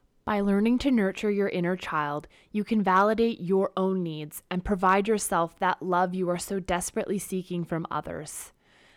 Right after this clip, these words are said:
As we increase our self-love, our tanks will fill and will ironically need less from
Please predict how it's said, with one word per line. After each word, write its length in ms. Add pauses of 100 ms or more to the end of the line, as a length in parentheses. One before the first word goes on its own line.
As 180
we 160
increase 560
our 140
self-love, 720 (340)
our 100
tanks 500
will 140
fill 460 (240)
and 160
will 200
ironically 960 (300)
need 260
less 400
from 220